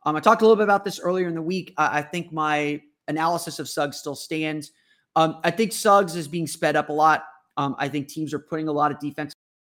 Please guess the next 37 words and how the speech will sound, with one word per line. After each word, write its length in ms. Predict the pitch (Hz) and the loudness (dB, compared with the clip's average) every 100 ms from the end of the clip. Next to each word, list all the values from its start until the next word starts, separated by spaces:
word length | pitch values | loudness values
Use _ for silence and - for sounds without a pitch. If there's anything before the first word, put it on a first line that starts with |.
| _ - - | _ -20 -10
focus 420 | 131 139 143 - | -8 -6 -8 -8
on 220 | 135 135 135 | -4 -4 -2
him, 340 | 165 165 165 | -4 -6 -6
um, 320 | 135 127 123 - | -4 -4 -6 -10
you 100 | 139 | -8
know, 60 | 117 | -8
because 280 | 131 - | -8 -6
how 80 | 135 | -4
highly 280 | 123 135 123 | -2 -2 -4
touted 340 | - 156 160 | 0 2 2
he 140 | 147 160 | 0 0
is. 220 | 156 - _ _ _ _ _ | -2 -4 _ _ _ _ _
Um, 280 | 147 147 135 - | 2 2 0 0
I 80 | 147 | 0
think 320 | 185 190 - | 2 0 2
that 320 | 175 165 - - | 4 4 2 -6
he's 280 | 160 147 | -4 -2
getting 260 | - 165 165 | 2 2 2
to 140 | 160 | 0
his 140 | 151 - | -4 -2
spots. 460 | - 143 156 - - | 2 4 2 -2 -2
I, 80 | 131 | 0
I 80 | 135 | 0
really 320 | 135 151 165 | 0 0 0
like 300 | 139 139 143 143 | 0 0 -2 -2
where 260 | 139 143 | -2 -2
Suggs 300 | 143 156 139 | -2 -4 -4
is 100 | 139 | -6
getting 260 | 123 139 139 | -4 -2 -4
to 200 | 156 151 | -6 -6
and 120 | - | -6
how 180 | 127 143 | -4 0
he's 160 | 151 143 | 0 -2
able 180 | 147 147 | -4 -6
to 80 | |
get 220 | 135 147 - | -6 -6 0
there. 280 | 160 143 | 0 0